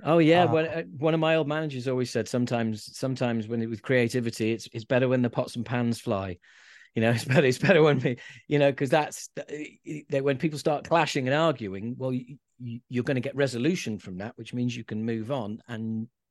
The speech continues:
Speaker 1: you'll be moving in the right direction.
Speaker 2: Yeah, exactly.
Speaker 1: Yeah.
Speaker 2: Absolutely.
Speaker 1: So when you, um, when you pitched management, you, uh, you know, you had the confidence, you,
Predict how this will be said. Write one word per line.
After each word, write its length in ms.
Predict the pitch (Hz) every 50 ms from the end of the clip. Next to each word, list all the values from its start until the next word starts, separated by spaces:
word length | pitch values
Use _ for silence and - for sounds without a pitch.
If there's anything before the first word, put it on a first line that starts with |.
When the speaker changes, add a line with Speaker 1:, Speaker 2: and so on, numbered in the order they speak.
| _ _ _ _ _ _ _ _ _ _
Speaker 1:
you'll 140 | 117 113 107
be 120 | 113 110
moving 340 | 117 120 117 117 113 120 113
in 80 | 107
the 60 | 107 107
right 180 | 117 117 104
direction. 440 | 95 104 117 123 120 - - 76 - _ _ _ _ _ _ _ _ _ _ _ _ _ _ _ _
Speaker 2:
Yeah, 260 | 151 135 120 110 101 - _ _ _ _ _
exactly. 580 | 113 113 110 - 131 110 107 98 - - 107 - _ _ _ _ _ _ _ _ _ -
Speaker 1:
Yeah. 200 | 123 110 107 120
Speaker 2:
Absolutely. 400 | 117 - - 113 110 110 98 - _ _ _ _ _ _ _ _ _
Speaker 1:
So 220 | - - 165 156
when 180 | 165 190 196 208
you, 300 | 208 190 180 165 165 151
um, 440 | 143 135 131 127 120 113 110 110 - _ _ _
when 180 | 131 151 147 151
you 100 | 143 135
pitched 340 | - 185 180 185 - -
management, 640 | 135 127 120 110 104 101 104 - 101 98 101 98 - _
you, 280 | - 135 120 123 120 120 -
uh, 100 | 123 123 -
you 120 | 123 113
know, 60 | 107
you 160 | 101 98 92
had 140 | 87 104 90
the 80 | - -
confidence, 680 | - 127 120 117 - 120 110 113 110 110 - - - - -
you, 480 | 110 101 98 98 95 98 95 95 -